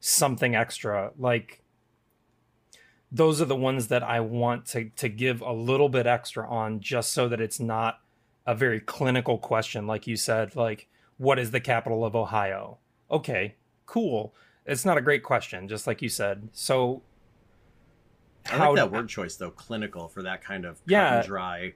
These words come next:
Speaker 1: it's, it's so sterile, and there, you know, like, you feel like you're sitting on the crinkle paper with, like, the,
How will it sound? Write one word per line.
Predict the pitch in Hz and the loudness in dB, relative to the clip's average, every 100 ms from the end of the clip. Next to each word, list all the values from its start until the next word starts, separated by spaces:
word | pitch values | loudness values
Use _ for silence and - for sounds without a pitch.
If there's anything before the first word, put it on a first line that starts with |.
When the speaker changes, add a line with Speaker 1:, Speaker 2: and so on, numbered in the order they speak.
| - | -4
Speaker 1:
it's, | 160 - - | -2 -2 -2
it's | - | 0
so | - 190 | 4 4
sterile, | - - - 190 175 117 107 - | 4 2 4 4 6 4 2 -2
and | 143 139 131 | 0 0 4
there, | 147 - | 4 2
you | 147 147 | -2 0
know, | 127 127 | 2 2
like, | 127 127 123 | 2 0 0
you | 139 | -4
feel | 117 139 139 | -4 0 2
like | 135 123 | 2 0
you're | |
sitting | 117 - 131 | -4 0 2
on | 123 113 | 2 0
the | |
crinkle | - 147 143 | 0 -2 -2
paper | 127 139 143 151 143 - | 0 0 2 -2 -2 -4
with, | 123 - | -4 2
like, | 143 147 | 2 4
the, | 127 117 110 | 2 4 2